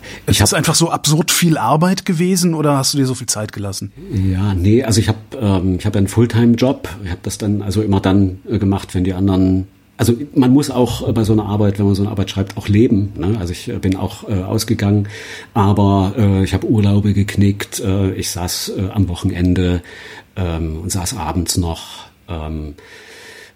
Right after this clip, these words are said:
Speaker 2: äh, das, äh, man muss es, man muss, es ist ein Projekt und das muss, man muss es immer dran, äh, man muss immer dran sitzen, sonst, äh, gerät das,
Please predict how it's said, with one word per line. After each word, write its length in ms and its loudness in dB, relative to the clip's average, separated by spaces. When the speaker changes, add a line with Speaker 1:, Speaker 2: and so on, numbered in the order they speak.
Speaker 2:
äh, 220 -10
das, 220 -12
äh, 140 -14
man 120 4
muss 160 4
es, 340 -4
man 220 4
muss, 180 2
es 140 -2
ist 80 2
ein 80 2
Projekt 420 2
und 400 2
das 140 -2
muss, 400 -2
man 180 0
muss 160 0
es 520 -8
immer 200 2
dran, 480 0
äh, 320 -6
man 220 -2
muss 160 0
immer 180 2
dran 240 0
sitzen, 400 -2
sonst, 480 -4
äh, 220 -4
gerät 280 -2
das, 440 -8